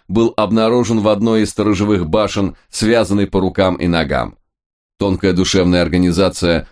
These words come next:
прожжённого лжеца не выдержала графоманского напора российской попсы. Да все боги Севера от рождения разбирались в поэзии, у них были в почёте седые скальды и заезжие барды.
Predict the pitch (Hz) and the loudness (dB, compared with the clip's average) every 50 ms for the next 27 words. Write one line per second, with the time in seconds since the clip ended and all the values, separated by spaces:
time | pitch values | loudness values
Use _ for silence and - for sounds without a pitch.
0 | _ - 95 98 98 90 73 71 85 98 92 87 87 85 82 82 82 78 82 87 | _ -2 0 0 2 0 0 0 0 0 2 2 0 0 0 0 0 0 -2 -4
1 | 82 - - 95 87 80 76 - _ - 95 104 113 117 131 127 98 90 76 76 | -4 -2 0 0 0 0 -4 -8 _ -2 0 2 2 2 2 2 0 0 -2 -2
2 | 78 82 80 78 67 82 82 - 87 82 82 80 78 76 - - 78 78 80 80 | -2 -2 -2 -2 0 -2 -2 0 0 0 0 0 -2 -4 -6 -4 -2 -2 0 -2
3 | 76 - 80 78 78 78 73 - - - - 82 87 92 85 - - - 82 78 | -2 -2 -2 -2 0 -2 -2 -4 -8 -6 -2 0 0 2 0 0 -2 -2 -2 -2
4 | 73 - - 82 78 73 - 76 73 - - - - 60 - - - _ _ _ | -2 -2 -2 -2 -4 -2 -2 -4 -4 -2 -6 -6 -6 -6 -6 -8 -14 _ _ _
5 | _ _ _ _ _ _ _ _ _ _ _ _ - 82 87 104 101 - - 156 | _ _ _ _ _ _ _ _ _ _ _ _ -4 0 0 0 0 0 2 2
6 | 156 127 107 113 101 92 98 - - 127 127 117 98 95 87 85 76 - - _ | 2 2 2 0 2 2 0 0 0 0 2 2 2 2 2 0 -2 -2 -8 _
7 | - - 95 - - 104 101 92 78 82 120 127 113 107 101 92 92 95 80 73 | -4 -4 -4 -2 0 0 0 0 0 0 0 2 2 2 2 2 0 0 -2 0
8 | 95 95 101 101 95 92 85 - - - 90 92 95 92 82 78 71 64 64 58 | 0 2 2 2 2 0 -2 -4 -4 -2 0 2 2 2 0 0 -2 -4 -6 -8
9 | 57 - - _ _ - - 82 90 92 90 80 69 78 87 87 85 85 - - | -8 -10 -12 _ _ -6 -2 0 0 0 0 -2 -2 -2 0 0 0 0 0 0
10 | 92 80 - - 90 82 - 85 80 73 - _ - - - 90 82 76 85 82 | -2 0 0 0 0 0 0 -2 -2 -4 -6 _ -8 -4 -2 -2 0 2 2 2
11 | 80 78 - - - 95 98 101 98 92 80 87 85 73 - - _ - 90 92 | 2 0 -2 -4 -2 0 2 2 2 0 0 0 -2 -2 -4 -8 _ -2 -2 0
12 | 82 78 92 90 92 90 87 80 67 73 85 92 90 78 85 78 67 60 60 - | 0 2 2 2 2 2 0 0 0 0 0 0 0 2 0 0 0 -2 -4 -4
13 | 65 60 50 | -6 -6 -6